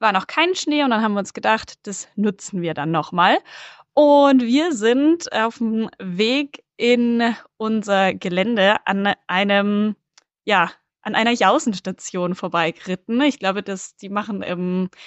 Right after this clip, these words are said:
im Sommer auch, äh, Getränke und Eisverkauf und alles. Und die haben sich jetzt in der Adventszeit, äh, zur Aufgabe genommen, dass sie einen Glühweinstand da draus machen. Und wir müssen da sowohl auf dem Hin-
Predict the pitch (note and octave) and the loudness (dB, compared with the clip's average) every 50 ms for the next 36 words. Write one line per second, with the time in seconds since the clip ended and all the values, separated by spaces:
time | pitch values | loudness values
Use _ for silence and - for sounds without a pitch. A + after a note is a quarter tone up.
0 | - _ - G3+ F#3+ - B3+ B3+ C4 C#4 B3+ B3 A#3 - - G3 G3+ G3 G3 G3 | -20 _ -6 -6 0 2 2 4 4 4 4 4 2 2 2 2 4 4 4 4
1 | G3 G3 A3 - G3 F3+ F3 G3 F#3+ - D#4 D4+ D4+ C#4 D4+ C4 A3+ G#3 - - | 2 0 -4 -6 -6 -6 -6 -8 -8 -4 -2 -2 -2 -2 -4 -6 -6 -6 -4 -4
2 | C#4 C#4+ - - B3+ - - - A#3+ A#3+ - A#3 A3+ - - A3 A3+ A#3 - _ | -4 -4 -4 -8 -10 -10 -2 -2 -2 -2 0 -4 -6 -6 -4 -2 -2 -4 -4 _
3 | - - - - - - C4+ B3 - - - A#3+ B3 C4 C4+ E4 F#4+ A4+ F#4+ F#4 | -16 -20 -20 -18 -6 -4 -4 -4 -4 0 2 4 4 4 4 2 0 0 0 -2
4 | E4+ - - - G3 G#3 - - - C#4+ C#4 C#4+ - F#3+ G3 F#3 E3 F3+ - - | -4 -4 -4 -6 -6 -6 -6 -8 -4 -2 0 0 0 0 -2 -4 -6 -6 -10 -6
5 | - A3+ G#3+ A3+ B3+ D4 - - - B3+ A#3+ A#3+ A#3+ - - - - G#3 - - | 0 2 2 4 2 2 0 -4 -4 -2 -2 -4 -4 -6 -8 -4 -4 -4 -6 -4
6 | F#3+ F3+ F3+ G3 F#3+ G#3+ G3+ G#3 A3 B3+ F#4+ - _ - G3+ F#3+ - - - A3+ | -6 -4 -4 -4 -2 0 2 2 4 4 2 2 _ -10 -8 -8 -8 -6 -4 -2
7 | G#3+ A3+ - - A#3 A#3+ B3 A#3 C4 D4 - - - A3 F3+ - - F3 E3 F3+ | -2 -2 0 0 0 2 2 4 4 2 4 4 2 0 0 -2 -6 -6 -6 -6
8 | D#3+ - - - - D#3+ - - E3+ E3 - G#3+ B3+ F#4+ - _ - - - - | -8 -10 -10 -10 -10 -10 -10 -12 -14 -12 -6 -4 -4 -4 -4 _ -20 -20 -20 -20
9 | - - - _ _ - C#4 C#4 C4+ C4+ C4 B3+ B3 B3 B3 A3 - - - A3 | -20 -20 -20 _ _ 0 2 4 6 6 6 6 6 4 2 0 -4 -6 -4 -2
10 | C4 C#4+ C#4 D4 C#4+ - B3+ B3 A#3 G#3+ A3 G#3+ A#3 C4+ C4 C4 B3 - A3+ G#3+ | 0 2 2 2 0 0 -2 -2 0 -2 -2 -2 -2 0 0 0 0 0 -2 -2
11 | G#3 C4+ E4+ | 0 0 -2